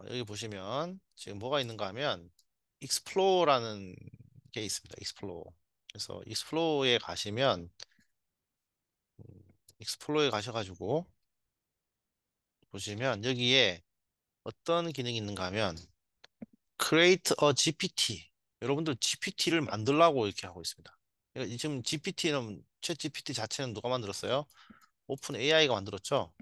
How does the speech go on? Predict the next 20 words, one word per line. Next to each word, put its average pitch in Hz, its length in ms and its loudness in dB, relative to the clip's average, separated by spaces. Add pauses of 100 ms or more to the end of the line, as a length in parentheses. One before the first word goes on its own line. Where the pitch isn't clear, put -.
(640)
예. 95 260 -4 (1300)
그래서 151 140 -8
이건 170 220 -2
뭔가 170 280 6
하면 131 360 2 (680)
이 165 120 -4
지피티가, 180 580 4
이 127 400 4 (460)
지피티가 165 520 2
있단 113 220 2
말이에요. 101 480 2 (100)
이 113 60 -2
지피티가 160 600 2
있는데 98 640 2 (1700)
여기에 190 540 6
여러분들만의 175 760 6
지피티를 147 460 -2
만들라는 110 540 4
얘기예요. 87 420 -6
이렇게 90 600 -6